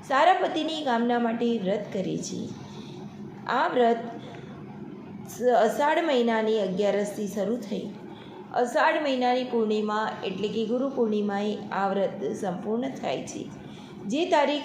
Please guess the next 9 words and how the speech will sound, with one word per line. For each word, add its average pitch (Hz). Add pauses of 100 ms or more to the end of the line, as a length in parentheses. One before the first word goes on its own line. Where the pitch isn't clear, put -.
સત્તર 226
જુલાઈ 214
બે 202
હજાર 196
ચોવીસ 208 (580)
ને 330
બુધવારે 233
શરૂ 202 (140)
થઈ. 220